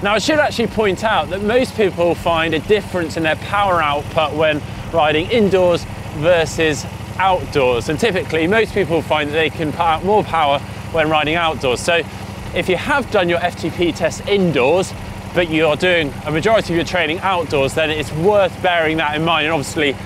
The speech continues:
vice versa. The same goes for hills.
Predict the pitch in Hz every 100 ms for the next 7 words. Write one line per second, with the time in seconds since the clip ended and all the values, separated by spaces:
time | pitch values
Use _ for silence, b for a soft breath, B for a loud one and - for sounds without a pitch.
0 | B B - - 139 165 151 - 156 170
1 | 170 160 - 135 120 107 B B B B
2 | 180 165 247 247 214 214 190 - 196 185
3 | 170 - 196 226 269